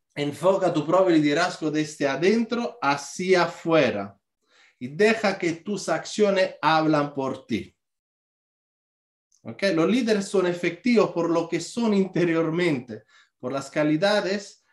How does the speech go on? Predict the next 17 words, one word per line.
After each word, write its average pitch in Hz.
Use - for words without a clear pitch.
que 147
lo 165
hacen 180
persona. 156
Para 143
llegar 190
al 156
más 151
alto 196
nivel 175
de 170
liderazgo, 156
las 156
personas 170
tienen 185
que 160
desarrollar 156